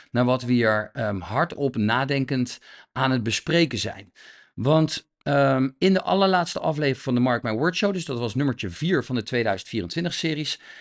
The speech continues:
hebben we met Gert van Lagen gesproken. Eh, mocht je die nog niet beluisterd of, of bekeken hebben, dan zou ik zeggen, eh, doe dat even. Alhoewel even, het is een vrij lange aflevering van één uur en drie kwartier, dus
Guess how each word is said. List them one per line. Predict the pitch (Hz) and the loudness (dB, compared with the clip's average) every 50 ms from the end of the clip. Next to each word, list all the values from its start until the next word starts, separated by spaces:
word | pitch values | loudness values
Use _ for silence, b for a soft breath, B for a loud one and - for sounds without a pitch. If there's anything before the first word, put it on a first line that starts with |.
| B B | B B
hebben | B 143 170 170 160 | B 4 4 6 4
we | 165 | 4
met | 156 147 139 - | 4 4 2 0
Gert | - - 170 151 - | -2 -2 -4 -4 -2
van | - 135 117 | -4 -4 -2
Lagen | 113 117 117 117 110 113 110 | 0 0 0 0 -2 -6 -10
gesproken. | - - 101 - - - 113 120 143 156 156 269 311 302 _ _ _ | -10 -8 -8 -8 -6 -4 0 0 0 2 0 -2 -6 -6 _ _ _
Eh, | 131 123 117 | -2 0 2
mocht | 113 131 156 147 - | 2 2 0 0 -2
je | 151 | 0
die | 139 139 | 2 2
nog | 131 120 113 | 2 2 0
niet | 143 147 123 | -2 -4 -2
beluisterd | 113 110 113 113 117 117 - 117 104 - | 0 2 2 2 2 2 -2 -6 -6 -6
of, | 107 104 107 - | -6 -6 -6 -8
of | - 101 87 | -8 -6 -6
bekeken | 95 95 - - 165 170 139 - 131 | -6 -8 -6 -4 -2 -2 -2 -2 -4
hebben, | 123 123 123 | -4 -4 -4
dan | 113 110 107 | -6 -6 -6
zou | 110 107 101 | -6 -6 -6
ik | - | -6
zeggen, | - - 110 - - 90 82 - _ | -8 -10 -10 -10 -12 -14 -16 -14 _
eh, | 113 101 90 85 82 | -6 -6 -4 -4 -6
doe | 80 82 - 131 139 | -10 -4 0 0 2
dat | 143 170 175 175 | 2 2 0 -2
even. | - 160 165 175 160 135 170 208 247 247 240 B B B B B B | -2 0 2 2 2 4 4 4 4 4 2 B B B B B B
Alhoewel | - - 104 101 104 110 - - | -4 -2 2 4 4 4 4 4
even, | 117 117 120 120 120 143 | 4 4 4 4 4 2
het | 139 127 127 | 0 0 -2
is | 123 110 | -2 -2
een | 127 104 | -2 -2
vrij | 104 117 139 151 160 143 | 0 2 4 4 6 6
lange | 135 123 110 113 | 6 4 4 4
aflevering | 117 127 127 135 131 120 113 107 113 107 101 | 2 2 2 4 2 2 2 2 -2 -4 -4
van | 110 113 113 | -4 -6 -4
één | - 139 135 131 | 0 0 2 2
uur | 123 117 110 | 2 2 2
en | 107 104 | 0 0
drie | 107 120 131 | 0 -2 -2
kwartier, | - 113 101 101 - 160 175 185 175 131 | -2 -4 -4 -2 2 4 4 4 4 2
dus | 131 113 107 | 0 -4 -4